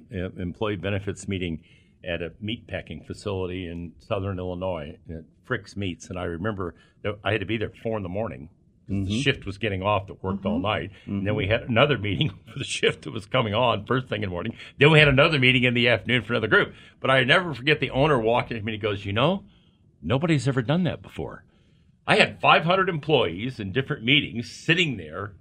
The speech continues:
Speaker 1: and we went through every piece of the benefit program, how it all worked. I gave them my personal phone number if they needed to call me, and I met with a group of them afterwards that had issues about diabetes.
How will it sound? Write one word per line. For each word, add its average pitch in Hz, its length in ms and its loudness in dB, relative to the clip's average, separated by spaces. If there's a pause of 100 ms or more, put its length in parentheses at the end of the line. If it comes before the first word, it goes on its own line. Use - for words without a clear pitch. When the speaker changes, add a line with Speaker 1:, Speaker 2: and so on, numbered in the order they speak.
Speaker 1:
and 104 180 -6
we 131 120 2
went 127 300 -6
through 113 220 -6
every 131 240 0
piece 135 340 -2
of 120 80 -10
the 113 80 -10
benefit 101 460 -6
program, 101 420 -4
how 110 240 -2
it 117 60 -4
all 120 280 0
worked. 98 280 -4 (240)
I 113 80 0
gave 113 240 0
them 107 100 -6
my 98 100 -6
personal 139 500 -2
phone 139 380 2
number 87 360 -4
if 139 100 -10
they 98 100 -8
needed 98 300 -6
to 82 60 -10
call 139 340 0
me, 76 300 -8 (320)
and 107 120 -2
I 127 100 4
met 139 240 0
with 101 140 -8 (260)
a 95 100 -4
group 117 320 0
of - 80 -8
them 90 340 -8
afterwards 101 580 0
that 95 120 -10
had 92 200 -6
issues 104 380 -6
about 80 300 -14
diabetes. 95 500 -4